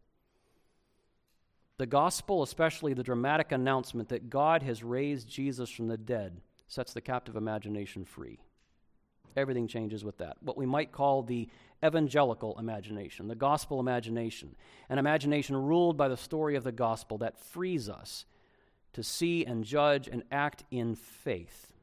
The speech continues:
in accordance with the way things really are, rather than the way secular science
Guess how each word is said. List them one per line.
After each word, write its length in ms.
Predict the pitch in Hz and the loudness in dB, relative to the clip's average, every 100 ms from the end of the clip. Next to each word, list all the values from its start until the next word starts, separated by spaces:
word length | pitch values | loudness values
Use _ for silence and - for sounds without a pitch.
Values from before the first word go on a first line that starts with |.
| _ _ - | _ _ -4
in 100 | 127 | -2
accordance 400 | 127 220 240 214 | 0 0 0 -2
with 140 | 196 | -4
the 80 | 185 | -2
way 260 | 165 170 165 | 2 2 2
things 400 | - 151 135 117 | 0 0 0 -2
really 400 | 120 147 156 151 | 0 2 4 6
are, 380 | 131 98 85 - - _ _ | 6 4 -4 -14 -20 _ _
rather 280 | 131 165 196 | 6 6 6
than 140 | 156 143 | 4 2
the 100 | 127 | 4
way 200 | 127 123 | 4 2
secular 480 | - 139 - 117 | 0 -2 0 -4
science 600 | 110 175 151 110 - - | -2 0 0 0 -6 -12